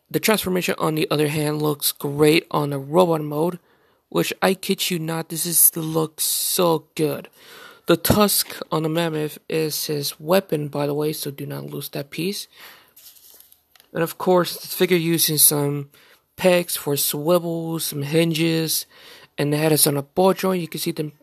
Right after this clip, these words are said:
Maximal symbol right in the chest. This is look so lovely, I tell you what. And of course, this is the fossilizer, so yes, it does, you could disassemble it and turn it and use it as for a, you know,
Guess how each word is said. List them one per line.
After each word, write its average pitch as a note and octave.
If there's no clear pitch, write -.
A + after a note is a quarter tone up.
Maximal E3
symbol D#3
right D3+
in D3
the C#3+
chest. -
This F3+
is E3
look E3
so E3+
lovely, D#3
I C#3+
tell D#3+
you D3
what. C#3+
And D#3
of E3+
course, A3+
this G#3
is -
the D#3+
fossilizer, D#3
so D#3
yes, E3+
it D#3
does, E3
you E3+
could D#3
disassemble D#3
it D#3
and D#3+
turn D3+
it D#3
and D3
use D3
it D#3
as D3
for D#3
a, D3
you D3+
know, C#3